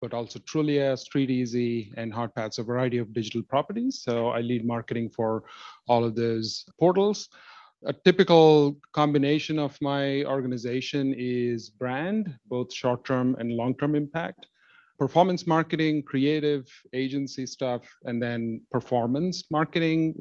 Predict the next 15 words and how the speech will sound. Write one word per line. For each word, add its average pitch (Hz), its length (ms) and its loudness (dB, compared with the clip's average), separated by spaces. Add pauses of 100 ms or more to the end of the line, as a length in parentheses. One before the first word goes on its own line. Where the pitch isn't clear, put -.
(120)
from 120 160 0
a 117 40 0
media 131 340 4
standpoint, 131 680 -4 (320)
and 120 100 -4
then 120 140 -2
a 120 40 -4
lot 120 180 -2
of 117 80 -8
execution 123 760 -2
around 117 560 -4
MarTech 120 400 -2 (200)
ops 113 500 -2
and, 107 320 -6
uh, 104 220 -8